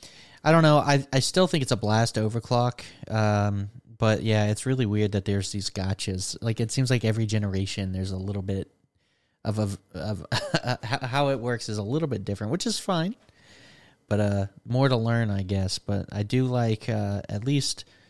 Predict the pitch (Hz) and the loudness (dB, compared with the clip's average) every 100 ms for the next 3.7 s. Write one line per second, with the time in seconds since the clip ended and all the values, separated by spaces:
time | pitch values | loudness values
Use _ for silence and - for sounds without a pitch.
0 | _ 127 123 120 - 117 110 117 110 104 | _ 0 0 0 0 0 0 -2 0 -2
1 | 101 - 110 113 104 101 101 - 104 101 | -2 -2 -2 0 -2 -2 -4 -4 -2 -4
2 | - 107 - 104 101 101 98 - - - | -4 -6 -4 -4 -2 -2 -2 -6 -10 -6
3 | 104 98 98 104 98 95 | -4 -2 -2 -2 -2 -2